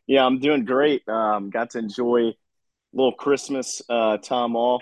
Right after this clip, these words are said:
and back up in Nashville, getting ready for the new year.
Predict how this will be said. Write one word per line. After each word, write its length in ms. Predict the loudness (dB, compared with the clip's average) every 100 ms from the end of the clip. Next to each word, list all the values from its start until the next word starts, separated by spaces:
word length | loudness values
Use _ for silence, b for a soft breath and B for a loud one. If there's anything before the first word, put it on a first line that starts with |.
| -4
and 160 | -4
back 240 | -2 -2 -2
up 160 | -4
in 140 | -4 -2
Nashville, 840 | -2 -2 -4 -4 0 2 2 0 _ _ _ -8
getting 220 | -4 -2
ready 320 | 2 2 0 -2
for 300 | -4 -4 -4
the 60 | -4
new 180 | -2
year. 300 | -2 -2 -4